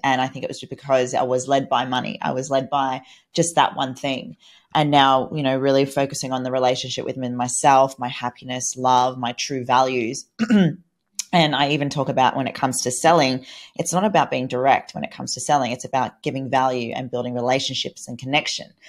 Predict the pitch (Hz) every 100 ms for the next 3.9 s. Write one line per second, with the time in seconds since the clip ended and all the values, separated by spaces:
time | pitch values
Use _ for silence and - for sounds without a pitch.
0 | - - - _ - 143 147 160 160 -
1 | 233 220 170 143 156 139 127 151 135 -
2 | 131 131 160 180 165 - 151 139 139 135
3 | 135 165 185 214 - 151 147 143